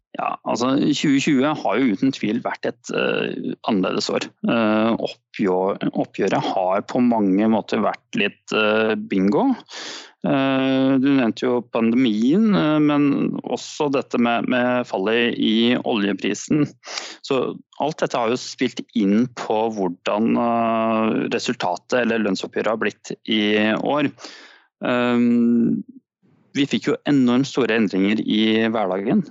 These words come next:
Eh, det var, og, og det er fortsatt, begrensninger i hvor mange som blant annet kan være samlet på samme sted.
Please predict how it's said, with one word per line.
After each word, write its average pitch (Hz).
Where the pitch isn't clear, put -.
Eh, 123
det -
var, 107
og, 135
og 117
det 110
er 95
fortsatt, -
begrensninger 107
i 110
hvor 101
mange 92
som 98
blant 92
annet 90
kan -
være -
samlet -
på 92
samme 101
sted. 180